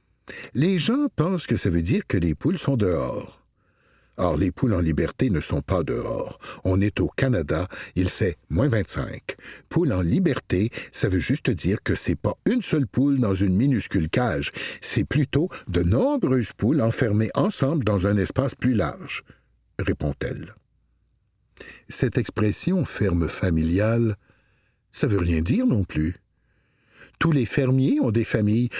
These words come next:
peu importe la taille de leur élevage. La majorité des animaux exploités le sont dans un élevage de type industriel, même si c'est étiqueté en liberté ou biologique.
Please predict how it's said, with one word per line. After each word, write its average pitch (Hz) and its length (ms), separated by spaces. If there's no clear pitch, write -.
peu 156 200
importe 123 440
la 98 100
taille 139 300
de 98 100
leur 95 220
élevage. 113 720
La 151 100
majorité 160 500
des 117 240
animaux 127 360
exploités 120 580
le 120 160
sont 175 240
dans 117 240
un 117 100
élevage 107 400
de 92 120
type - 260
industriel, 85 800
même 127 380
si - 220
c'est - 180
étiqueté - 920
en 113 80
liberté 131 720
ou 131 300
biologique. 92 1300